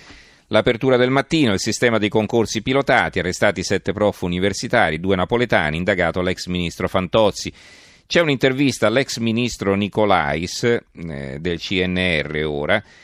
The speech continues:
i-, è uno scienziato, eh, "In America se indichi i migliori ti ringraziano", dice Nicolais. "La segnalazione non è una raccomandazione, gli atenei non sono come le scuole superiori".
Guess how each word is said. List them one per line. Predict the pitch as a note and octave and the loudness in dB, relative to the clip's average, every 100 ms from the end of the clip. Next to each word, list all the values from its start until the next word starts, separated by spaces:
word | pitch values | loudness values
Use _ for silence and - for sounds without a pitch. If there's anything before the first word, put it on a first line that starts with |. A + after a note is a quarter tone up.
| _ _ | _ _
i-, | F2+ D#2 | -10 -8
è | |
uno | C#2+ C2 | -8 -10
scienziato, | - C#2+ - A#2 F2 - F#2 | -10 -6 2 2 2 0 -2
eh, | - E2+ D#2+ | -2 -6 -6
"In | A2+ A#2 | -4 -2
America | C3 C3+ A2 F#2 G#2+ | 0 2 2 0 -2
se | G2 A#2+ | -2 -2
indichi | B2+ A#2+ G2+ F#2 G#2 - | 0 -2 -4 -4 -4 -2
i | A#2+ | -2
migliori | B2 A2+ A#2 A2+ G#2+ | -2 0 2 4 2
ti | G#2+ A#2+ | 0 0
ringraziano", | A2 G#2+ G#2 F#2+ - - F#2+ | 0 2 2 0 -2 -2 -2
dice | F#2 F#2 F#2+ | -2 -4 -4
Nicolais. | F2+ F#2 E2+ D#2 E2 - | -4 -2 0 0 -2 -2
"La | G2+ | -2
segnalazione | - A#2 A#2+ A#2+ - A2+ G#2 | 0 0 2 2 0 0 0
non | G#2 G#2+ | 0 2
è | B2+ | 2
una | A#2 G2+ | 2 2
raccomandazione, | G2 G#2 G2 F#2+ F#2+ - F2+ F#2 | 2 0 -2 0 0 0 -4 0
gli | A#2 | 0
atenei | - A2 F#2 F2+ | 2 0 0 0
non | G#2 | -2
sono | A2+ G#2 F#2+ F#2 | -2 -2 -2 0
come | F#2+ F2+ | -2 0
le | G2 | -2
scuole | - F2 E2 | 0 0 0
superiori". | D#2+ F2 F2+ D#2+ D#2 D2+ | -4 -4 -2 -2 -2 -4